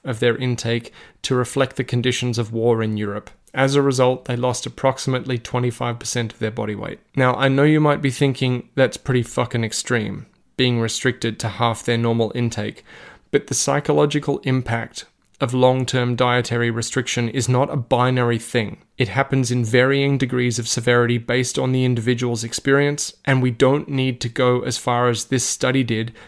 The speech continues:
to produce levels of, quote, "food noise" that are disruptive to daily life. So when it comes to the final three months of the study, participants were refed and rehabilitated. They were divided into four groups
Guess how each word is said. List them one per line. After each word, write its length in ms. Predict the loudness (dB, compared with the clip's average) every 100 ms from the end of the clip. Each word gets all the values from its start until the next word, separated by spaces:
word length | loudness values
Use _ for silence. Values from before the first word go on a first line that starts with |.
| -12
to 100 | -10
produce 640 | -4 -2 2 4 4 2
levels 400 | 0 2 2 0
of, 380 | 0 -2 -2 -10
quote, 400 | 0 2 2 -2 _ _
"food 480 | -8 2 6 6
noise" 440 | 2 -2 0 0 -2 -12 -20 -20 -4
that 240 | 0 0 0
are 380 | 0 2 2 -2 -8 _ _
disruptive 800 | -2 -2 0 0 0 -4 -4 -4
to 100 | -6
daily 400 | -2 -4 -2 -4
life. 480 | -4 -6 -8 -16 -18 _
So 220 | -4 0
when 120 | 2 0
it 80 |
comes 300 | 0 0 0
to 100 | -2
the 80 | -6
final 440 | -6 -2 0 2 0
three 340 | 0 0 0
months 340 | 0 -2 -2
of 120 | -6 -4
the 80 |
study, 480 | -4 -2 0 0 -2 -8 -20 _
participants 800 | -6 -2 -2 -2 -2 -2 -2 -2
were 320 | 0 0 -2
refed 880 | -4 -2 0 0 -2 -2 0 0 -4 -6
and 300 | -2 -2 0
rehabilitated. 840 | -2 -2 -2 -2 -2 -6 -6 -8 -10 -2
They 100 | 2
were 100 | 2
divided 380 | 2 2 4 2
into 160 | 0
four 340 | 0 4 6 6
groups 480 | 6 4 2 -6